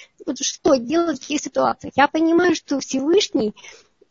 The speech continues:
он дал мне именно таких родителей, потому что моя душа должна пройти именно это. Я все понимаю, но вот такие моменты хочется же как-то помнить. Ну, то есть, как быть, чтобы,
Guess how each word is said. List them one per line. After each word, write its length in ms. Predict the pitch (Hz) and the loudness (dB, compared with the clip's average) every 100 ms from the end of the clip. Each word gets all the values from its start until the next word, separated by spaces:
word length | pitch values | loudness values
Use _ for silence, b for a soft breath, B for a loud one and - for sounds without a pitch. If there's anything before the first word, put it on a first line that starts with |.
| - | 2
он 200 | 285 285 | 2 4
дал 160 | 285 | 2
мне 200 | 294 294 | 2 0
именно 380 | 269 302 311 285 | 0 0 2 0
таких 400 | - 277 - 226 | -2 -4 -4 -6
родителей, 680 | - 226 214 208 226 214 - - | -4 -6 -6 -10 -12 -12 -12 -14
потому 320 | 240 269 262 | -8 -2 -2
что 340 | 254 - 240 240 | -2 0 0 -2
моя 300 | 262 269 339 | -2 0 0
душа 220 | 294 - | -2 -2
должна 320 | 254 269 269 254 | 0 0 0 -2
пройти 340 | 247 254 262 | -4 -4 -6
именно 540 | - 311 320 311 277 | -2 2 2 0 -2
это. 260 | 240 214 220 | -6 -6 -12
Я 200 | - 220 | -4 -4
все 260 | 214 - 427 | -4 -2 0
понимаю, 600 | - 330 302 269 214 233 | 2 0 0 0 -2 -6
но 220 | 262 277 | -4 -4
вот 160 | 247 247 _ | -4 -8 _
такие 240 | 247 285 | -12 -8
моменты 500 | 240 262 359 370 214 240 | -4 -2 -2 -2 -6 -10
хочется 480 | 302 285 254 - | -8 -8 -8 -6
же 260 | 247 226 285 _ | -6 -6 -10 _
как-то 300 | - 247 - 254 | -10 -8 -6 -8
помнить. 440 | - 311 285 - - - _ - | -4 -2 -2 -6 -14 -20 _ -10
Ну, 200 | 311 320 | -8 -6
то 120 | 349 | -6
есть, 200 | 320 _ | -6 _
как 200 | - 415 392 370 | -4 -4 -4 -6
быть, 200 | 311 - | -6 -6
чтобы, 600 | - 240 220 220 - | -4 -6 -4 -6 -8